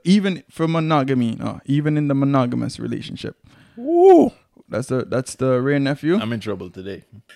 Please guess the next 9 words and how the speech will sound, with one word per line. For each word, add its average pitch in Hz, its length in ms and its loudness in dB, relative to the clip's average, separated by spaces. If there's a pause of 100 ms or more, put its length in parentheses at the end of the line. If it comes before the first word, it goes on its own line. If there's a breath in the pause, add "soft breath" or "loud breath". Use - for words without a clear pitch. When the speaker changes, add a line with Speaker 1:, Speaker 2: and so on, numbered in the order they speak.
(140)
Speaker 1:
Cheers. - 440 -10
Speaker 2:
I'm 98 120 -6
in 113 80 -2
trouble 87 260 -6
with 82 140 -8
this 85 140 -10
episode, 78 460 -12
yeah. 64 120 -14 (2000)
Speaker 1:
Ooh. 170 200 0